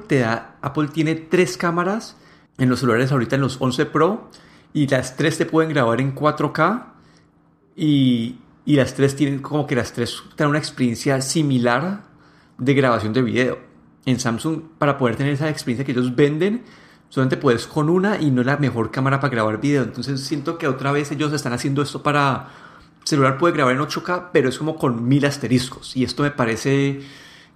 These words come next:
que, una vez más, la experiencia de usuario,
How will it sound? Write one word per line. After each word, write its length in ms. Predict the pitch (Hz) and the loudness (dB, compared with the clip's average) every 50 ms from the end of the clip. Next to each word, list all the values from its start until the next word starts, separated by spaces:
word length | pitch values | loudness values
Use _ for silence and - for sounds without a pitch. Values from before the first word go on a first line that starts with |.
| _ - | _ -4
que, 120 | - 147 | -2 -2
una 420 | 135 131 123 123 127 135 131 131 131 | 0 0 -2 -4 -2 -2 0 0 2
vez 120 | 135 139 | 0 0
más, 200 | 139 156 135 110 | 0 0 -2 -2
la 60 | 117 | -4
experiencia 420 | 113 - - 113 110 107 - - 165 | -8 -8 -8 -8 -8 -2 0 2 2
de 80 | 139 | 2
usuario, 680 | 113 - - 127 117 117 123 135 143 139 - - - | 2 0 0 0 0 2 2 2 0 0 -2 -6 -14